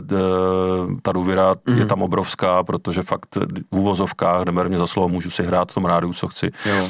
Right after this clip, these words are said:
Speaker 1: Můžu, můžu těm lidem říkat, „Hele, takhle to bude vypadat.“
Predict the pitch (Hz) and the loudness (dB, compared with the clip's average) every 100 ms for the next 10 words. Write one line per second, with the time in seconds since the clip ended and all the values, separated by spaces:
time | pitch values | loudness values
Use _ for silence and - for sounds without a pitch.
0 | - 95 87 95 92 90 92 90 87 90 | -4 -2 0 0 0 0 -2 0 0 0
1 | 87 87 90 90 87 90 92 95 92 90 | -2 -2 -2 -2 -2 -4 -4 -2 0 0
2 | 90 92 90 92 | 0 0 0 -2